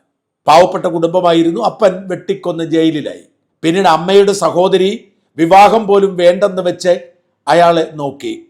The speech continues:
അമ്മാവന്റെ തണലിൽ അയാൾ ജീവിച്ചു. മീൻ പിടിക്കാൻ പോയും കല്ലുപണിക്ക് പോയും നൈറ്റ് കടയിൽ പണിയെടുത്തുമൊക്കെ അയാൾ ജീവിതം കെട്ടിപ്പടുത്തു. യൂത്ത്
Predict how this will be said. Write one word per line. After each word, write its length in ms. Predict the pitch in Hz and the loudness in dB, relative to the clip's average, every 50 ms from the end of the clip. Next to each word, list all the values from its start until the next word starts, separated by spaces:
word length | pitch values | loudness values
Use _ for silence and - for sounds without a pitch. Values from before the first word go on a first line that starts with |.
| _ _ _ _ - 131 | _ _ _ _ -6 -6
അമ്മാവന്റെ 600 | 156 165 170 180 185 196 196 185 196 196 190 190 190 | -4 -2 0 2 4 4 4 2 0 -2 -4 -4 -2
തണലിൽ 380 | 180 165 160 175 180 185 214 180 185 - _ - 165 | -2 -2 0 -2 -2 -2 -4 -4 -8 -12 _ -4 -2
അയാൾ 140 | 165 165 156 139 127 | -2 -2 -2 -4 -6
ജീവിച്ചു. 400 | 147 156 143 143 143 - 123 113 - - _ _ _ _ _ - | -6 -6 -6 -8 -10 -10 -12 -12 -12 -14 _ _ _ _ _ -4
മീൻ 160 | 170 202 226 226 190 | -2 -2 -2 -2 -2
പിടിക്കാൻ 360 | 214 190 196 196 - 190 185 180 170 | -2 -2 -2 0 0 0 0 0 -2
പോയും 280 | 180 175 170 170 180 180 185 - _ _ - 165 | -2 -2 -2 -2 -2 -4 -6 -12 _ _ -4 -2
കല്ലുപണിക്ക് 640 | 165 170 190 190 214 202 208 196 196 190 156 185 160 160 | -2 0 0 2 2 2 2 0 -4 -4 -6 -6 -4 -2
പോയും 300 | 160 160 165 180 185 190 185 - _ _ _ _ _ _ _ 139 156 | 0 2 2 0 0 -4 -8 -16 _ _ _ _ _ _ _ -6 0
നൈറ്റ് 360 | 175 185 202 202 - - 226 185 214 | 2 2 2 2 0 -4 -2 2 2
കടയിൽ 300 | 202 196 196 185 185 180 - 175 | 2 4 2 0 0 -2 -2 -2
പണിയെടുത്തുമൊക്കെ 800 | 165 170 185 190 185 175 165 - 190 165 156 - - 175 165 160 - - _ _ _ _ - 143 | -2 0 0 -2 -2 -2 -4 -6 -8 -8 -8 -6 -2 -2 -2 -2 -4 -10 _ _ _ _ -6 -2
അയാൾ 180 | 156 165 165 165 139 131 | 2 2 2 0 -2 -4
ജീവിതം 380 | 143 165 175 165 170 165 165 160 147 - | -6 -6 -4 -2 -2 -2 -2 -2 -4 -6
കെട്ടിപ്പടുത്തു. 540 | 160 147 - 156 - - 120 - - 131 123 123 - _ _ _ _ _ _ _ _ _ _ _ _ _ - 143 | -8 -8 -6 -8 -12 -12 -12 -12 -10 -10 -10 -10 -12 _ _ _ _ _ _ _ _ _ _ _ _ _ -2 0
യൂത്ത് 220 | 170 190 185 208 | 0 2 2 2